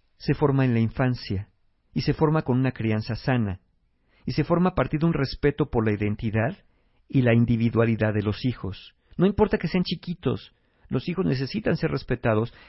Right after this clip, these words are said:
en su identidad e individualidad. A uno les gustan más los deportes, a otro les gusta más la música, a otro les gusta más dormir y a otro les gusta más comer.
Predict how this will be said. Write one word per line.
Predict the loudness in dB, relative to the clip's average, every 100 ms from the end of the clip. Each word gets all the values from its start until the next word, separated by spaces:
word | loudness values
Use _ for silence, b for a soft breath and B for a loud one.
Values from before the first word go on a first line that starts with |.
| B
en | -2
su | 0 0
identidad | 0 2 2 4
e |
individualidad. | 2 2 2 2 2 2 -2 b
A | -2 2
uno | 2
les | 0
gustan | -2 -2 0
más | 0
los |
deportes, | 0 2 2 2 -4 -6
a | b -4
otro | -2
les | -4
gusta | -4 -2 0
más | 2 2
la | 2
música, | 2 2 -2 -2 -4 B B
a | -2
otro | 0
les | -2 -2
gusta | -2 0
más | 2 2 -2 B B B
dormir | 2 6 6 6
y |
a | 4
otro | 4
les | 0
gusta | 0 0
más | 0
comer. | 0 2 0